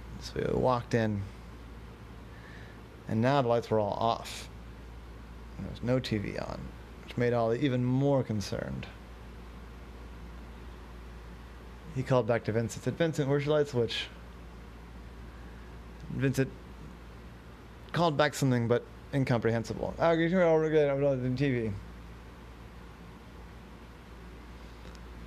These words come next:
I thought, "Oh, this is not making me comfortable."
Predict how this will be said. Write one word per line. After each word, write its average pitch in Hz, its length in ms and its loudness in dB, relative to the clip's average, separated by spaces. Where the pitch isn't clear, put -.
I 110 60 -4
thought, 120 200 -4
"Oh, 117 1000 0
this 123 120 -2
is 120 140 -4
not 131 320 4
making 135 260 2
me 131 60 0
comfortable." 135 580 2